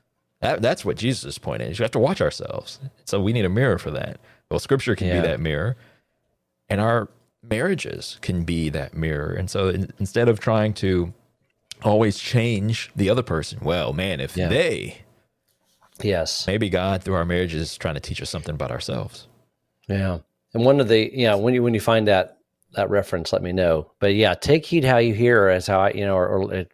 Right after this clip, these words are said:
Speaker 2: "Be careful how you hear." I love that because, um, what, what, again, what if, wh-, what if God is,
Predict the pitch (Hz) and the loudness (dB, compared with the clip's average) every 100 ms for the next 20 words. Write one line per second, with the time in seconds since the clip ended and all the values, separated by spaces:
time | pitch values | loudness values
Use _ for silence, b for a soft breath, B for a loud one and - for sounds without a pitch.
0 | - - 98 120 113 107 104 101 104 104 | -12 -10 -2 0 2 2 2 0 2 2
1 | 101 - 95 98 90 87 80 - 104 113 | 2 2 2 2 2 0 0 -4 -2 0
2 | 98 B B B B B B B B 104 | 0 B B B B B B B B 2
3 | 110 104 98 90 _ _ _ _ _ _ | 2 2 -2 -8 _ _ _ _ _ _
4 | _ _ _ _ _ _ _ _ _ _ | _ _ _ _ _ _ _ _ _ _
5 | _ - _ _ _ _ _ _ _ _ | _ -20 _ _ _ _ _ _ _ _
6 | _ 127 160 147 160 170 139 127 117 117 | _ 0 0 4 6 6 4 2 2 6
7 | 175 185 127 98 - - _ 131 127 - | 6 8 6 4 0 -14 _ -8 -6 -6
8 | 123 127 147 160 131 104 101 - 113 120 | -4 4 6 8 6 4 0 -6 0 4
9 | 127 127 110 104 98 - - - | 6 4 2 2 0 -4 -8 -8